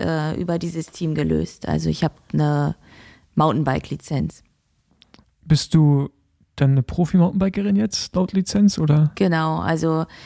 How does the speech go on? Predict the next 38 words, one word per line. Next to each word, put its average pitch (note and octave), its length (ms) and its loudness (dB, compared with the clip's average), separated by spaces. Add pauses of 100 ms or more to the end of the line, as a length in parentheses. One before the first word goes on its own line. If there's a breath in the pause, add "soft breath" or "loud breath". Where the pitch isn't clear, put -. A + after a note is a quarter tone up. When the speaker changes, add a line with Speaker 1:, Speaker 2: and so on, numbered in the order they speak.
(100)
Speaker 1:
ich E3 140 -4
dachte F3+ 300 0
ja E3 120 2
erst, F3+ 300 -2
ich F3+ 100 -16
bin F3 480 0
offiziell F3+ 640 -2
kein G#3+ 320 0
Profi A3+ 440 0
mehr, G#3+ 200 2
laut G3+ 240 -2
Lizenz, G3+ 500 -2
aber E3 340 2
ich E3 140 -4
bin's D#3+ 240 -4
nach D3+ 220 -4
wie D3 60 -2
vor, D3 340 -2
weil's D3+ 220 -4
einfach, D3+ 380 -4 (600 loud breath)
ähm, D3 500 0
ja, D3 220 2
es - 160 -6
war D#3 120 2
jetzt D3+ 120 -4
einfach D3 260 -2
einfacher, C#3 480 -2
das C#3+ 220 -4
so C#3+ 100 -6
zu D3+ 200 -10
lösen. D3 420 -6 (1400 loud breath)
Speaker 2:
Das - 180 2
heißt, D#3 280 2
du - 40 0 (100)
kannst - 440 -2
auch C#3 160 -4
rein F3 180 4
theoretisch D#3 560 2